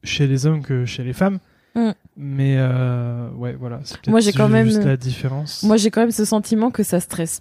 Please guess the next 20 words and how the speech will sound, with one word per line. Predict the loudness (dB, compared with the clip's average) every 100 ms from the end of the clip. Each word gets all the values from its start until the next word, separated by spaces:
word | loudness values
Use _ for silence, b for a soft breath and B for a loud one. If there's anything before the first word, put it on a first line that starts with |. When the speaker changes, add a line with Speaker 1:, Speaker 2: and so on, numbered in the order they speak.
| -10
Speaker 2:
p-, | -4
je | -2
sais, | 0 0
franchement, | 0 -4 -2 -2
je | 0
te | 2
jure, | 4 2
j'ai | 2
vraiment | 2 2 0
ce | -2
sentiment | -4 -2 -2 -2
que |
ça | 0 -2
stresse | -4 -2 -2 -2 -8 -14 B B B B -8
plus | -2 2 0 -2 -2
les | 0 2
pères | 2 0 0
que | 0
les | 0 2 0
mères. | 0 0 2 0 -2 -10